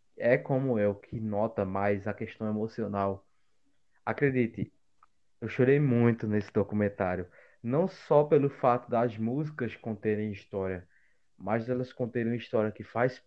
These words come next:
parte da nossa história em si. Dela falar sobre a história de, de pessoas negras que lutaram pra que existissem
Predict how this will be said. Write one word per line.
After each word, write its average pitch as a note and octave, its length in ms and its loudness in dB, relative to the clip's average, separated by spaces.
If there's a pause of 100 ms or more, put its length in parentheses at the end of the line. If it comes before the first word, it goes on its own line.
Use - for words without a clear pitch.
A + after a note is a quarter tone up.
parte C#3+ 400 0
da A#2 160 0
nossa A2 280 -6
história F#2 360 -12
em G2+ 80 -12
si. F2 300 -18 (640)
Dela G2+ 240 -2
falar G#2+ 320 -4
sobre G#2 200 -6
a G2 40 -14
história G#2 300 -4
de, G#2 320 -10 (200)
de G2+ 260 -4
pessoas A2 460 -6
negras A2 380 -2
que - 160 -20
lutaram G#2+ 580 -4 (680)
pra G2+ 180 0
que A2 640 0
existissem C3 1040 -6